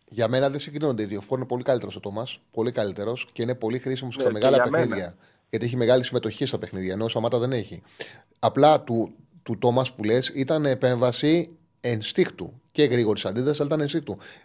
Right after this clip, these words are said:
Speaker 1: Ενώ στην κεφαλιά του Σαμάτα ήταν προσόντων. Δηλαδή έχει διαβάσει
Speaker 2: Ναι.
Speaker 1: την κεφαλιά και έχει απλωθεί ολόκληρος και έχει κάνει τέτοια εκτείναξη που και πιο μακριά να πήγαινε θα το βγάζε.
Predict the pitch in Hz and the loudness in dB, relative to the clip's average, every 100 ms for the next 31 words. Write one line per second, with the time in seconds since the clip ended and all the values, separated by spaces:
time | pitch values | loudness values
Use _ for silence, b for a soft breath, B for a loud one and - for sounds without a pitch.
0 | _ - 110 120 147 165 156 131 120 120 | _ -2 0 4 6 6 6 4 0 -4
1 | 117 135 143 151 120 110 127 143 - 135 | 2 2 4 2 2 2 2 2 0 0
2 | 160 151 127 165 147 85 - b b b | 0 0 0 0 -2 -8 -14 b b b
3 | _ 104 104 104 139 135 131 120 117 143 | _ 0 2 6 6 6 2 0 4 2
4 | 135 - 107 107 98 101 135 - b b | 2 -2 -4 -2 -2 0 -2 -4 b b
5 | _ 135 151 151 127 117 151 135 107 107 | _ 2 2 2 -2 2 4 4 4 0
6 | 104 101 139 - b b - 147 156 170 | -2 -2 -2 -4 b b -2 -2 4 4
7 | 170 - 156 180 170 151 - 120 110 107 | 4 0 -2 4 6 4 0 -2 -2 -4
8 | 147 139 127 - 175 185 175 143 120 123 | -6 -4 -6 0 2 4 4 4 2 -2
9 | 131 151 156 170 131 90 | -2 -2 0 0 0 -2